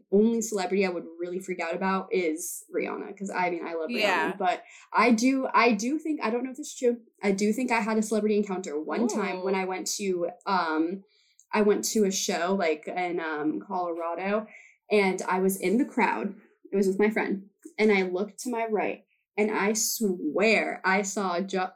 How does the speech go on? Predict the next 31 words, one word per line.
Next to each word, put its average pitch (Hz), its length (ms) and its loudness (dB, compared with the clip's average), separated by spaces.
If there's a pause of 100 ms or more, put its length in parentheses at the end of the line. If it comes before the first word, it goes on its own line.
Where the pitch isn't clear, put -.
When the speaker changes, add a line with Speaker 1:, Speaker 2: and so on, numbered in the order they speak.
Speaker 1:
Josh 202 340 2
Hutcherson 196 600 2
from, 196 180 0
Speaker 2:
Oh. 226 680 10
Speaker 1:
um, 190 80 2
the 196 80 4
Hunger 196 320 4
Speaker 2:
<laughs> 254 120 2
Speaker 1:
Games. 262 400 4 (300)
I, 262 140 8
dude, 330 240 8
I 262 160 6
swear 220 520 -2
it 214 160 -4
was 208 220 -2
him. 196 180 6
I 175 40 2
Speaker 2:
And 190 100 -4
Speaker 1:
swear 302 200 -6
Speaker 2:
you 294 140 0
were 202 60 4
just 202 120 4
Speaker 1:
it 254 40 4
was 240 120 2
Speaker 2:
like, - 0 -
Speaker 1:
him 185 140 0
because 202 360 4
Speaker 2:
"Oh." 226 60 -2
Speaker 1:
he, 233 80 -2
I 214 140 6
know, 226 300 6